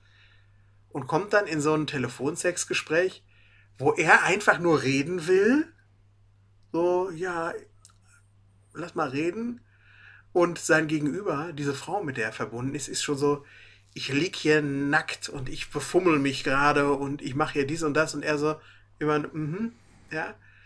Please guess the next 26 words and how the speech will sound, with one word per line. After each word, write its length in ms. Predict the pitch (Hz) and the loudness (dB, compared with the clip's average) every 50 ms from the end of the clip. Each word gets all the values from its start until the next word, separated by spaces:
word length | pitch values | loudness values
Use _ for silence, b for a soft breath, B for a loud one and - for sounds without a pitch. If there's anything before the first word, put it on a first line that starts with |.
| b b b b b b | b b b b b b
Ihn 240 | - - - 170 160 | -8 -4 -2 0 0
interessiert 400 | 156 - - - - - 214 - | -2 -2 -4 -4 -2 -2 -2 -4
das 160 | 147 - - | -4 -6 -6
nicht. 400 | 95 101 107 - - - - - - | -10 -12 -12 -12 -14 -16 -16 -10 -8
Er 80 | 131 147 | -8 -4
hat 80 | - | -4
da 120 | 185 147 135 | -4 -6 -6
kein 280 | 127 - - 151 160 | -8 -6 -6 -6 -6
Interesse 480 | 170 151 - 143 135 165 175 - - 135 | -6 -6 -6 -6 -6 -4 -4 -4 -4 -4
dran. 140 | 117 113 113 | -4 -4 -4
Er 140 | 113 113 | -6 -4
will 100 | 127 127 | -4 -6
reden, 440 | 123 - 135 151 202 214 196 196 190 - | -2 -2 -2 -2 -2 -4 -6 -8 -6 -6
aber 440 | 170 156 156 156 156 151 151 - B B B B B B B B B B B B B B B B B B B B B B B B B B B B B B B B B B B B B B B B B B B B B - - - - - _ - - _ _ _ _ _ _ _ _ _ | -6 -4 -2 -2 -2 -2 -4 -6 B B B B B B B B B B B B B B B B B B B B B B B B B B B B B B B B B B B B B B B B B B B B B -20 -20 -20 -20 -20 _ -20 -20 _ _ _ _ _ _ _ _ _
wenn's 240 | - 147 156 - - | -2 -2 0 0 -2
nur 100 | 160 143 | -2 -2
das 260 | - 190 190 - - | -2 -2 -2 -4 -4
wäre, 220 | - 90 90 95 101 | -4 -4 -6 -6 -6
Simon, 260 | 101 101 95 107 107 | -12 -12 -12 -10 -10
es 140 | 113 - - | -8 -8 -8
tun 200 | - 151 156 143 | -8 -8 -8 -8
sich 140 | 135 139 - | -8 -8 -6
ja 80 | 147 139 | -6 -6
jetzt 140 | 139 139 | -6 -6
Abgründe 580 | 156 151 - - - - 98 98 95 92 - - | -6 -10 -12 -14 -12 -10 -10 -8 -8 -8 -8 -8
auf. 320 | - - - - - - | -12 -18 -20 -20 -20 -20